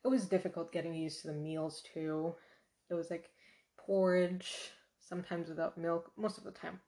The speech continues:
without milk. Like, it was a complete shift in, in the diet,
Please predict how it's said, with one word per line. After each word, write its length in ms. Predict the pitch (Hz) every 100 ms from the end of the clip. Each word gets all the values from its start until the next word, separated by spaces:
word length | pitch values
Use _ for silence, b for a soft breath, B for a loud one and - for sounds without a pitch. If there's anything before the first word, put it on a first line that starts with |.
| _
without 320 | 180 170 -
milk. 300 | 170 170 - _ b b b b -
Like, 120 | 226
it 60 | 247
was 140 | 254
a 60 | 269
complete 400 | 247 233 247 -
shift 640 | - - - 202 - - - _ _
in, 360 | 175 170 165 185 -
in 140 | 175
the 80 | 170
diet, 420 | 165 165 - 196